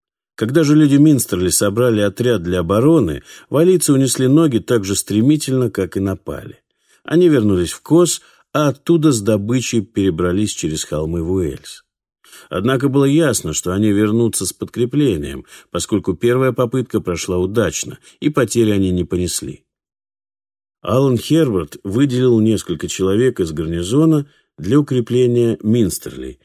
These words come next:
и пригорюнился в ожидании худшего. На следующее утро о набеге стало известно в аббатстве и городе. За ним последовало обманчивое затишье, но жители пограничной полосы, привычные к подобным передрягам,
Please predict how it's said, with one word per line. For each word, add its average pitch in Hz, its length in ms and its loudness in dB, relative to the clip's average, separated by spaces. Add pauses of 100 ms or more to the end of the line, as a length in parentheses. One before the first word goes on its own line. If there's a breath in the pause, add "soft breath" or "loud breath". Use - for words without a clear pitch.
(240)
и 202 80 0
пригорюнился 117 840 2
в 98 80 2
ожидании 80 520 -4
худшего. - 540 -16 (800)
На 98 120 0
следующее 127 600 0
утро 117 540 -2
о 67 120 -10
набеге 135 420 2
стало 117 340 0
известно 98 480 -2
в 78 80 -8
аббатстве 117 680 -2
и - 180 -8
городе. 85 580 -8 (760)
За 95 220 -4
ним 127 260 2
последовало 110 640 0
обманчивое 104 580 -2
затишье, 107 720 -4 (320)
но 90 120 -4
жители 117 400 0
пограничной 101 720 -2
полосы, 90 600 -2 (200 loud breath)
привычные 98 600 0
к - 60 -16
подобным 92 460 -2
передрягам, 139 720 0